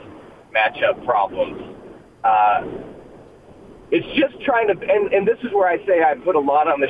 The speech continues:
shoulders of Coach Ludwig. It's trying to maximize the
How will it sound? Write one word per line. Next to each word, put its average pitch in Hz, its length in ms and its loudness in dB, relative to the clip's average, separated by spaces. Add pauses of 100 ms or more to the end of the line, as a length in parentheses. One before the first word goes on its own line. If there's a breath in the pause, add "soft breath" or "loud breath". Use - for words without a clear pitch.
shoulders 139 460 2
of 117 260 2
Coach 131 260 -2
Ludwig. 123 460 2
It's - 300 -4
trying 202 240 0
to 160 80 2
maximize 151 1300 2 (640)
the 131 60 -6